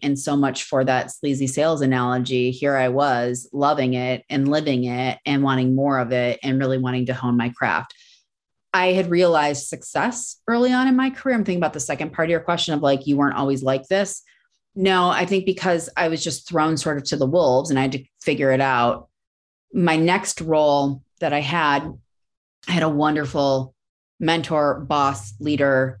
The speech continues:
friend, all the things. Um, and he still is this, like, special, special, special human. He has a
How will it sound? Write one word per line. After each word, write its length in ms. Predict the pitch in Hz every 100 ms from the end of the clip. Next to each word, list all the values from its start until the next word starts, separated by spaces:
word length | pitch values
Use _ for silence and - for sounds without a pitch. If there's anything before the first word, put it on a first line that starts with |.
| -
friend, 580 | - 165 143 139 135 131 - _ _ _ _ _
all 220 | 170 156
the 120 | 147
things. 600 | 135 143 107 95 160 - - _ _ _ _
Um, 200 | 147 131
and 100 | 151
he 100 | 160
still 400 | 135 - 170 147
is 140 | 135
this, 160 | 135 127
like, 140 | 135
special, 460 | - - 151 139 143
special, 440 | 131 - 135 139
special 480 | 135 - - 139 147
human. 460 | 135 143 131 123 120
He 140 | -
has 200 | 135 127
a 160 | 107